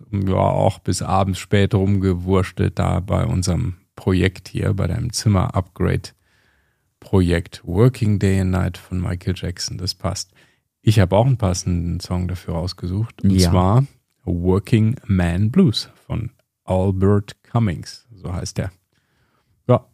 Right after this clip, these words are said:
Speaker 1: Arbeit, Arbeit, Arbeit.
Speaker 2: Ja.
Speaker 1: Genau, das passt auf jeden Fall. Könnt ihr in unserer Spotify-Playlist natürlich nachhören und auch hinzufügen. Also, wenn ihr ebenfalls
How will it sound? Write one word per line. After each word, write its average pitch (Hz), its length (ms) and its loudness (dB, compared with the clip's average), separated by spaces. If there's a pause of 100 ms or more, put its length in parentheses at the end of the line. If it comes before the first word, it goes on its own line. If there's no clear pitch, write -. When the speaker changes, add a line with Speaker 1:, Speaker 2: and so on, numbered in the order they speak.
(340)
Speaker 1:
Arbeit, 98 500 2
Arbeit, 95 420 2
Arbeit. 82 360 -6 (680)
Speaker 2:
Ja. - 240 0 (1600)
Speaker 1:
Genau, 98 360 2 (120)
das 95 200 0
passt - 380 2
auf 95 160 -2
jeden 92 160 -2
Fall. 92 220 -6
Könnt 147 320 0
ihr 127 320 4
in 127 200 6
unserer 98 680 2 (420)
Spotify-Playlist 90 1600 -4
natürlich 90 720 -8 (100)
nachhören 101 920 0
und 175 300 6
auch 107 200 4
hinzufügen. 107 720 2 (100)
Also, 101 480 4
wenn 90 320 0
ihr 95 460 -2 (340)
ebenfalls 92 920 -4